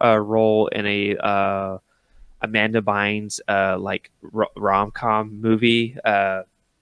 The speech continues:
shoot, I forgot what it was called. But anyway, she, she has, th-, she's had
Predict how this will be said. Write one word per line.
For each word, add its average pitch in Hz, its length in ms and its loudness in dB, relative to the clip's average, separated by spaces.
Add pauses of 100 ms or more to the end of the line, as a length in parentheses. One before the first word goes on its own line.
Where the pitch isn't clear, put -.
(420)
shoot, - 260 -12
I 107 40 -12
forgot 110 240 -2
what 95 60 -8
it - 20 -8
was 98 100 -8
called. 107 200 -8
But 131 100 2
anyway, 104 260 0
she, 175 140 -8
she 208 180 2
has, 190 480 2 (200)
th-, - 200 -8
she's 147 200 -6
had 151 240 0